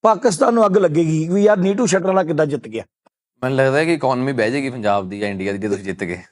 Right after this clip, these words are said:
Speaker 1: ਮੈਂ ਇਹ ਸਾਰੇ, ਇਹ ਇਤਿਹਾਸ ਵਿੱਚ ਨਾ ਹਿੰਦੁਸਤਾਨ ਦੇ ਵਰਲਡ
Speaker 2: ਦੇਖੋ,
Speaker 1: ਦੇ
Speaker 2: ਮੇਰਾ ਚੈਨਲ ਥੋੜ੍ਹਾ ਜਿਹਾ ਸੀਰੀਅਸ ਹੈ, ਮੈਂ ਤਾਂ ਪਹਿਲਾਂ ਹੀ ਡਿਸਕਲੇਮਰ ਲਾਉਣਾ ਹੈ ਕਿ ਅੱਜ ਸਿਆਣੀਆਂ ਗੱਲਾਂ ਨਾਲ ਇਹ ਸੋਚ ਕੇ ਮੇਰੇ ਨਾਲ ਨਾ ਆਇਓ, ਕਿਉਂਕਿ ਅੱਜ ਮੈਂ ਨਾ,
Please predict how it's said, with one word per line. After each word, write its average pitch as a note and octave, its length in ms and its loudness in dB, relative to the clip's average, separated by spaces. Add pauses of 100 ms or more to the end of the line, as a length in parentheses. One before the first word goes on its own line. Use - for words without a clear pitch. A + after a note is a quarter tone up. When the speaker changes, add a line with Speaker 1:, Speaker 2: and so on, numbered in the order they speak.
Speaker 1:
ਮੈਂ D#3 260 2
ਇਹ C#3+ 180 -2
ਸਾਰੇ, F3+ 480 2 (400)
ਇਹ - 200 4
ਇਤਿਹਾਸ G3 560 2
ਵਿੱਚ F#3 200 2
ਨਾ A3 300 2 (360)
ਹਿੰਦੁਸਤਾਨ A3 720 4
ਦੇ A#3 100 10
ਵਰਲਡ G3 180 4
Speaker 2:
ਦੇਖੋ, A#3 180 6
Speaker 1:
ਦੇ A3+ 60 4
Speaker 2:
ਮੇਰਾ F#3 260 6
ਚੈਨਲ F3+ 360 2
ਥੋੜ੍ਹਾ E3+ 200 2
ਜਿਹਾ F#3+ 80 2
ਸੀਰੀਅਸ D3+ 420 0
ਹੈ, D#3 120 2
ਮੈਂ F3+ 160 2
ਤਾਂ F#3 100 2
ਪਹਿਲਾਂ F#3 300 0
ਹੀ G#3+ 40 -2
ਡਿਸਕਲੇਮਰ E3+ 480 0
ਲਾਉਣਾ C3+ 220 0
ਹੈ F#3+ 120 -2 (300)
ਕਿ F3 120 4
ਅੱਜ E3+ 120 2
ਸਿਆਣੀਆਂ F3+ 480 2
ਗੱਲਾਂ E3+ 260 2
ਨਾਲ E3+ 320 2
ਇਹ G3 180 4
ਸੋਚ E3+ 260 0
ਕੇ F3 100 0
ਮੇਰੇ D#3+ 180 0
ਨਾਲ E3+ 200 2
ਨਾ F3 100 4
ਆਇਓ, D3+ 160 2
ਕਿਉਂਕਿ F3 220 0
ਅੱਜ F3 120 0
ਮੈਂ F3 280 2
ਨਾ, A#3 180 0